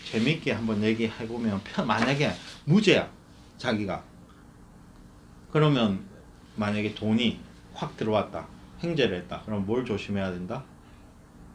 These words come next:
그렇지, 행액. 돈 들어오면, 무죄는 돈 들어오면 자기 목-, 그두 가지가 있는 거예요, 두 가지.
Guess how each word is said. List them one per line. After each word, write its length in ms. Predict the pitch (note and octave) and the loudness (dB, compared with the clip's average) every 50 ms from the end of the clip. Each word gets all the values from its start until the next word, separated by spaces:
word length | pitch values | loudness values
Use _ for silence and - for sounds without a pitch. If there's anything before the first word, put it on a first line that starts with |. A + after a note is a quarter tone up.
| - - - - - - - - - - - - - - - - - - - - - - - - - - - - - - | -20 -20 -20 -20 -20 -20 -20 -20 -20 -20 -20 -20 -20 -20 -20 -20 -20 -18 -18 -18 -18 -18 -18 -20 -20 -20 -20 -20 -12 -6
그렇지, 480 | - B2 A#2+ A2+ - - G2+ F#2 E2 - - - - | -2 -2 0 0 0 0 0 0 -2 -4 -8 -10 -8
행액. 600 | C#3+ C3+ B2+ A#2+ - - - - B2+ G#2 - - - - - - - - - - - - - - - | -6 -4 -4 -6 -8 -8 -6 -2 -2 -2 -2 -4 -10 -20 -20 -20 -20 -20 -20 -20 -20 -20 -18 -8 -2
돈 140 | C3+ C3 | 0 0
들어오면, 260 | C3+ D3+ E3+ D#3+ C#3 C3 | 2 4 4 2 2 2
무죄는 540 | C#3+ F3 E3+ E3+ D3+ C3+ C3 D3+ F3+ F3+ - - - - - - - - - - - - - - - | 2 2 4 4 4 4 2 0 -2 -4 -8 -12 -20 -20 -20 -20 -20 -20 -20 -20 -20 -20 -18 -18 -8
돈 200 | - - C3 C3+ | -2 0 0 2
들어오면 520 | C3 D3+ D3 D#3+ D3+ C3+ A#2+ C3 D#3+ D#3+ D3 - - - - | 2 2 2 2 0 0 0 -2 -6 -6 -10 -12 -18 -18 -12
자기 320 | - - C#3 D3 D3+ D3+ | -4 0 0 2 2 2
목-, 240 | D3 C#3 C#3+ C#3+ - - - - - | 0 -2 -2 -4 -6 -10 -18 -10 -6
그두 300 | C3 B2+ A#2+ - - A2 | -4 -4 -4 -2 -2 0
가지가 380 | G#2+ B2+ C3+ C#3 D#3 D#3+ D3+ A2+ | 2 2 4 4 2 2 0 0
있는 180 | F#2+ F2 F2+ | -2 -2 -6
거예요, 160 | F2+ F2+ - - | -8 -8 -10 -12
두 140 | - - | -14 -10
가지. 320 | - G2 F#2 F#2 - F#2+ | -8 -8 -8 -8 -8 -12